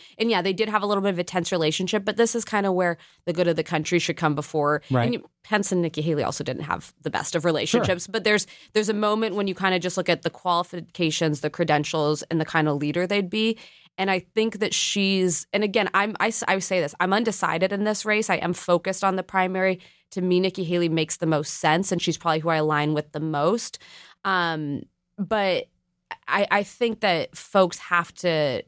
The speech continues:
Speaker 1: they have to lead, and, at the, and leading means stepping up and endorsing someone.
Speaker 2: Right. I guess a, uh, Tim Scott, Nikki Haley, all South Carolina ticket
Speaker 1: It's a
Speaker 2: probably
Speaker 1: little,
Speaker 2: isn't
Speaker 1: it's a
Speaker 2: the way
Speaker 1: little
Speaker 2: to
Speaker 1: South
Speaker 2: go.
Speaker 1: Carolina heavy,
Speaker 2: Yeah.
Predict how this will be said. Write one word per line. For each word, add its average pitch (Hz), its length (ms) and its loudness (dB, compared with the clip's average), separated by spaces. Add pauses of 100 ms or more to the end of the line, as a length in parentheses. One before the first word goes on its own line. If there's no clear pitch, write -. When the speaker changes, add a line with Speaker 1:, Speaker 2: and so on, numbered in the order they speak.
(180)
Speaker 1:
they 190 140 0
have 175 240 0
to 170 80 -2
lead, 139 240 0
and, 160 120 4
at 156 120 0
the, 170 100 0
and 156 240 2
leading 175 460 2
means 165 200 0
stepping 151 380 0
up 131 160 0
and - 80 -4
endorsing - 440 -6
someone. - 520 -10
Speaker 2:
Right. 110 240 2 (100)
I 123 100 0
guess 120 200 0
a, 113 180 2
uh, 107 180 0 (100)
Tim 117 180 2
Scott, 110 300 -2
Nikki 117 200 0
Haley, 117 280 0
all 113 220 2
South 107 240 -4
Carolina 110 380 0
ticket 131 200 -4
Speaker 1:
It's 233 80 -2
a - 20 0
Speaker 2:
probably 139 220 2
Speaker 1:
little, 135 120 0
Speaker 2:
isn't 143 120 -2
Speaker 1:
it's 135 80 -2
a 135 40 2
Speaker 2:
the - 40 0
way 135 100 0
Speaker 1:
little 131 120 0
Speaker 2:
to 139 40 2
Speaker 1:
South 127 140 0
Speaker 2:
go. - 0 -
Speaker 1:
Carolina 320 280 -2
heavy, 143 160 2
Speaker 2:
Yeah. 123 100 2